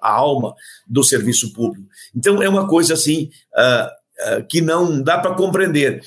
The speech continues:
E aí, nesse momento que nós estamos se defendendo do vírus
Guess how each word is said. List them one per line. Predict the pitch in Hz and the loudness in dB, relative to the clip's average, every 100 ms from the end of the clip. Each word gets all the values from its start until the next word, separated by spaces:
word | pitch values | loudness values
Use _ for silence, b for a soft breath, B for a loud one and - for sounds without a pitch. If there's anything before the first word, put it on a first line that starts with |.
| B - | B -2
E | 208 | 2
aí, | 208 214 202 - | 4 2 -2 -6
nesse | 170 226 214 190 | 0 2 2 2
momento | 180 160 143 | 2 2 2
que | 131 | 0
nós | 175 170 | -2 0
estamos | 190 180 | 0 0
se | 214 | 0
defendendo | 202 202 190 175 175 220 190 | 2 2 0 0 2 2 2
do | 160 | 2
vírus | 135 208 247 156 - - | 2 2 2 0 0 -4